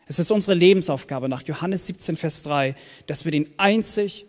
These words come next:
wahren Gott erkennen. Und ich möchte dich herausfordern, ganz praktisch. Ja? Ich habe heute keine Implikation in der Sinne, in dem Sinne, das sagt uns der Text hier,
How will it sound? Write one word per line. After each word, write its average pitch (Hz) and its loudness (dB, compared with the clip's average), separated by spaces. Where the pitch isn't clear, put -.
wahren 170 2
Gott 151 -2
erkennen. 127 -6
Und 147 -4
ich 170 -2
möchte 214 0
dich 196 -2
herausfordern, 175 2
ganz 190 0
praktisch. - -8
Ja? 135 -6
Ich - 0
habe 185 2
heute 202 2
keine 180 0
Implikation 175 0
in 147 -2
der 147 -2
Sinne, 156 -2
in 151 -2
dem 147 2
Sinne, 151 0
das 147 0
sagt 151 -2
uns 151 -4
der 139 -4
Text - -4
hier, 120 -10